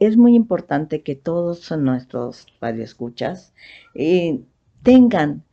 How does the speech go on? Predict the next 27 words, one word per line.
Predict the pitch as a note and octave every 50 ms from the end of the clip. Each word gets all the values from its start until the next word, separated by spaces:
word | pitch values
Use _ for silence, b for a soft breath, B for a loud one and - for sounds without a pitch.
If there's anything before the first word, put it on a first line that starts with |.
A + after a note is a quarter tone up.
| _ _ _ _ -
eh, | E3
porque | - A#3+ A3 - - A3+ A3+
la | G#3+ G#3 G#3 -
paz | B3+ B3+ B3+ D#4+
es | D#4 -
un | E4 E4 D#4
compromiso, | E4+ D#4+ C#4+ B3+ - D#3 D3 C3+ C3+ D3+ D#3 D3 C3+ - - G#2 -
¿sí? | - - G3 A3 A#3+
No | A#3 A3+ A3
es | A#3+
nada | B3 B3+ B3+ B3+ B3+
más | A#3 A#3 A#3 A#3
de | A3+ A#3+ A3+
decir, | A3 G#3+ - A3+ G3+
"Conozco | - - F3+ F3 D#3+ C#3+ D3+ D#3 D#3+ - - G#3+ A3 G#3 G#3
que | - E3+ D3
es | C3+ C#3+
la | D3+ C#3+ C#3
teoría | - C3 A#2+ A2 D2 D2+
de | G2
la | A#2+ D3 D#3 - -
paz", | B3+ B3 A#3+ A#3+ A#3 A#3+ B3+ B3 B3 B B B B B B
y | - G3 G3 F#3+ F#3+ F#3 F#3
pues | F#3 F#3 F3+ - - -
qué | - G#3+
bonito, | G#3+ C#4 C#4 C4 C4 C4 - - C3 B2+
¿verdad? | C3+ B2+ B2+ - F#3 A3 A#3+ A#3+